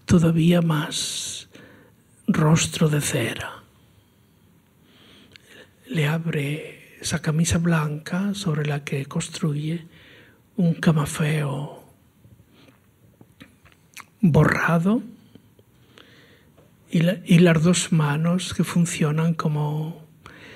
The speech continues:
eh, compositivamente resuelven el espacio. Está sentada, no os olvidéis.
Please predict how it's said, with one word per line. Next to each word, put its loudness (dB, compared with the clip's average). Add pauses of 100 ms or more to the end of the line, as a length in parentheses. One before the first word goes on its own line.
(400)
eh, -8 (120)
compositivamente 2 (360)
resuelven 2
el -2
espacio. -8 (580)
Está -8
sentada, -2
no -12
os -8
olvidéis. -6